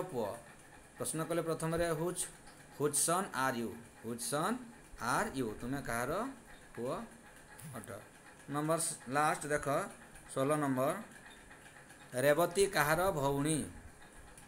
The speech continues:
ରେବତୀ କାହାର ଭଉଣୀ? ତ କାହାର, ଏଠାରେ ପ୍ରଶ୍ନ ଅଛି କାହାର,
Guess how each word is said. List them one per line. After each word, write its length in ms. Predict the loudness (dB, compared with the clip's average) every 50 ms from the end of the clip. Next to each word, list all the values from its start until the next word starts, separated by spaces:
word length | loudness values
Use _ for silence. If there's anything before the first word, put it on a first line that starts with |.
| -18 -18 -16 -16 -16 -16 -16 -20 -20 -20 -18 -10 -4
ରେବତୀ 340 | -2 0 2 2 2 0 0
କାହାର 280 | 2 4 2 4 6 6 6 6 4 2 -2 -8 -16 -18 -14 -8 -4
ଭଉଣୀ? 400 | 0 2 2 2 2 0 -4 -6 -10 -12 -16 -18 -18 -18 -20 -20 -20 -18 -18 -18 -20 -18 -6 -2
ତ 40 | 0 0 0 0 0
କାହାର, 320 | 0 2 6 6 6 8 8 6 6 4 2 -10 -14 -16 -18 -18 -20 -18 -18 -16 -10 -6
ଏଠାରେ 200 | 0 2 4 2
ପ୍ରଶ୍ନ 400 | 2 0 -2 -2 -2 -2 0 0 2
ଅଛି 240 | 2 2 2 0 -2
କାହାର, 340 | 2 4 6 6 6 6 6